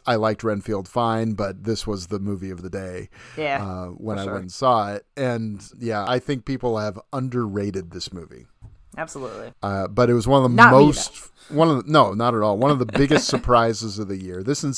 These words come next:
Speaker 2: Yeah.
Speaker 1: Sisu were both just huge sh-, surprises. I did not expect a lot, and I came out like, "That's fantastic." You know, I mean,
Speaker 2: Yeah.
Speaker 1: I, I think When Evil Lurks is probably the best, like, possession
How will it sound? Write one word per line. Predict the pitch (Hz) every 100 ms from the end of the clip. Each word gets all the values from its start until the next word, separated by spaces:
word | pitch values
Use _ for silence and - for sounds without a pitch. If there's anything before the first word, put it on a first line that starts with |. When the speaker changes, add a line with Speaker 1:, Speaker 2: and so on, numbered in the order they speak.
| -
Speaker 2:
Yeah. | 127
Speaker 1:
Sisu | - 127 110
were | 107
both | 90 120 104 92 - - - -
just | 131 -
huge | - - - 180 160 120
sh-, | - - - - - -
surprises. | 135 - 117 98 80 - - - - 117 120
I | 117
did | 107 110
not | 107 107 107
expect | 101 - 110 -
a |
lot, | 110 101 101 98
and | 107 101
I | 95
came | - 110 104
out | 98 92
like, | 95 92 92 - _ _ _ _
"That's | 117 143 143 -
fantastic." | - 104 92 98 127 120 - -
You | 127
know, | 135
I | 139
mean, | 143 143
Speaker 2:
Yeah. | 87 - 151 -
Speaker 1:
I, | 165 147
I | 151
think | - 175 147 -
When | - 143 135 135
Evil | 131 123 117
Lurks | 117 117 -
is |
probably | 113 117
the | 104
best, | 113 120
like, | 104
possession | - 113 90 107 104 - 131 139 147